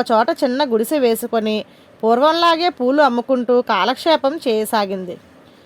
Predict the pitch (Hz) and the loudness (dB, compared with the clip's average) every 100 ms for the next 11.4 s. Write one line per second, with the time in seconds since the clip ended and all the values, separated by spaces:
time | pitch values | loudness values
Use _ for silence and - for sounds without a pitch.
0 | _ - 320 285 294 269 339 349 254 226 | _ -2 0 4 4 6 4 2 2 2
1 | 254 208 180 - - - - 202 220 185 | 0 0 -2 -14 -20 -20 -10 -4 -2 2
2 | 339 349 277 294 214 220 311 359 285 269 | 2 4 2 2 0 0 0 0 0 0
3 | 339 311 294 294 285 233 269 - 269 226 | 0 0 0 0 0 2 2 2 -2 0
4 | 208 220 311 330 233 254 269 277 277 226 | 0 0 0 -2 -2 -4 -2 0 0 0
5 | 202 311 294 220 254 294 320 277 202 226 | -4 -6 -4 0 0 0 0 0 0 -2
6 | 247 247 240 220 196 180 - - - - | -2 -2 -2 0 -2 -4 -8 -16 -20 -20
7 | - - - - 311 311 285 277 320 320 | -20 -20 -20 -4 -2 2 2 2 2 2
8 | 311 226 262 339 285 294 311 302 240 202 | 2 0 0 0 0 0 0 2 0 0
9 | 285 330 320 233 220 233 233 233 233 226 | 0 0 0 0 0 -2 -2 -2 -2 -2
10 | 226 214 - _ _ 226 208 240 330 349 | -2 -4 -10 _ _ -2 0 0 0 0
11 | 320 294 294 294 | 0 -2 2 2